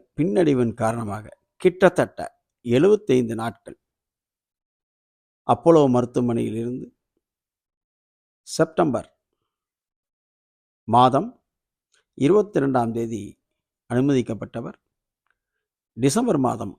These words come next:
ஐந்தாம் தேதி அமரரானார். எல்லோராலும் புரட்சித் தலைவி அம்மா என்று அழைக்கப்பட்ட இரும்பு பெண்மணி புரட்சித் தலைவி அம்மா.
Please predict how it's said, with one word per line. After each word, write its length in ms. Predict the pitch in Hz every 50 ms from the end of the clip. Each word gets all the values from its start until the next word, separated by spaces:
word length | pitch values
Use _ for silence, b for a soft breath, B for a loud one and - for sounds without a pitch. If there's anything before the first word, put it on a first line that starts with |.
| -
ஐந்தாம் 460 | 107 110 120 139 143 - 143 120 107 92
தேதி 300 | 95 107 92 95 - - - _ _ _ _ _ _ _ _ _ _ _ _ _ _ _ _ _ _ _ _ _ _ -
அமரரானார். 800 | 110 117 139 175 180 156 123 107 101 - 90 87 - - - - _ _ _ _ _ _ _ _ _ _ _ _ _ _ _ _ _ _ _ _ _ _ _ -
எல்லோராலும் 760 | 87 104 113 123 131 135 131 131 131 131 131 139 147 185 247 - _ _ _ _ _ _ _ _ _ _ _ _ _ _ _ -
புரட்சித் 340 | 147 160 - - 190 - _
தலைவி 280 | - 117 113 110 107 104
அம்மா 300 | - 110 123 - - 165 139
என்று 260 | 113 113 107 95 95
அழைக்கப்பட்ட 680 | 95 98 110 113 113 - 123 - - 113 - _ - - _ _ _ _ _ _ _ _ _ _ _ _ _ _ _ _ _ _ _ _ -
இரும்பு 360 | 104 123 156 175 185 170 156 131
பெண்மணி 380 | - - 117 117 110 107 101 98 92
புரட்சித் 480 | - - 113 120 123 - - 113 -
தலைவி 260 | - 101 95 92 90 90
அம்மா. 280 | 87 87 98 98 98